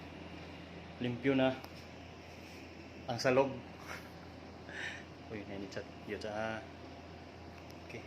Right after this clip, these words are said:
So, <clears throat> karon, guys, atong ipadayon ang atong push-up challenge. So, kasagaran yun. Muna na akong routine, permi. So, so mga, sa mga pareha na ako diha nga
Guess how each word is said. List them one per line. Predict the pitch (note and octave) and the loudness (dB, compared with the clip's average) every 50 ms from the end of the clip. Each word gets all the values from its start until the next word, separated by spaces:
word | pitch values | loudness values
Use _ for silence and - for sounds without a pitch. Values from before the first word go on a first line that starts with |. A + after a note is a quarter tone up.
| - - - | -8 -10 2
So, | - - B2 A#2+ B2+ - - | 6 8 8 8 8 8 10
<clears throat> | - C#3+ D3 C#3 B2+ - - - - - - - - - - C#3+ | 10 10 10 8 2 -2 -6 -8 -10 -10 -10 -10 -4 4 8 10
karon, | C3+ D3+ D#3 | 10 12 12
guys, | C#3+ C#3+ C#3+ C#3+ C#3 - | 10 10 10 8 6 6
atong | B2 A#2+ A#2+ C3 B2+ | 8 8 10 8 8
ipadayon | B2 B2+ A#2 B2+ B2+ B2+ B2+ B2 | 6 8 8 10 10 10 10 10
ang | B2+ B2+ | 8 6
atong | B2+ B2+ - B2+ A#2+ A#2+ A#2+ - - - - - - - - - - - - - - - | 6 6 4 4 4 2 0 -4 -8 -10 -10 -10 -10 -10 -10 -10 -10 -10 -10 -6 2 6
push-up | D3+ C#3+ - - D3+ C#3+ - - | 6 8 8 10 8 8 8 8
challenge. | - D#3+ D3+ D3 C#3+ C#3+ C#3 C3 - - - - - - - - - - - - - - - - - - - - - - - - - - - - - - | 8 10 12 12 12 10 10 8 4 2 0 -2 -2 -4 -6 -6 -8 -10 -10 -10 -10 -10 -10 -10 -10 -10 -10 -10 -10 -10 -8 -8 -10 -10 -10 -10 -10 -6
So, | - - A#2+ A2+ G#2+ A2 - - | 0 2 4 4 4 2 -2 -4
kasagaran | - - A#2 B2 B2+ C3 C#3 C#3 | -2 4 8 10 10 10 10 8
yun. | C3+ B2 A2+ G#2+ - - - - - - - - - - - - - - - - - - - - - - - - - - - - - B2+ | 8 4 2 2 0 -4 -6 -8 -10 -10 -10 -10 -10 -10 -10 -10 -10 -10 -10 -10 -10 -10 -10 -10 -10 -10 -10 -10 -10 -10 -10 -4 2 4
Muna | B2+ C3 C3 | 6 6 6
na | B2+ B2 A#2+ A#2 A#2 | 6 6 6 6 6
akong | A#2 A#2 A2+ | 4 4 2
routine, | A2 A2 - B2+ A#2+ B2 B2 | 0 0 2 2 2 2 2
permi. | - A2 A2 A2 B2 B2 - - - - - - - - | 2 2 2 2 0 0 -2 -4 -8 -10 -10 -10 -10 -4
So, | - A#2+ G#2+ G#2 - - - - - - - - - - - - - - - - - | 0 0 0 0 0 -4 -8 -10 -10 -10 -10 -10 -10 -10 -10 -10 -10 -10 -10 -6 -4
so | B2 | 0
mga, | A#2 A#2 A#2 A#2 A2+ A2+ - | 4 6 6 8 6 6 4
sa | - | 4
mga | B2 A#2+ B2 B2 A#2+ A#2+ A#2 | 4 4 6 8 8 8 8
pareha | - C3 C#3+ D#3+ D#3+ D#3+ | 10 12 12 12 12 12
na | D#3+ D#3 D#3 | 12 10 8
ako | - D3 | 6 2
diha | C#3+ D#3+ D#3 D3+ C#3+ C#3 C#3 C#3 | 2 4 8 10 10 10 8 6
nga | B2+ A#2 A2+ | 2 0 -2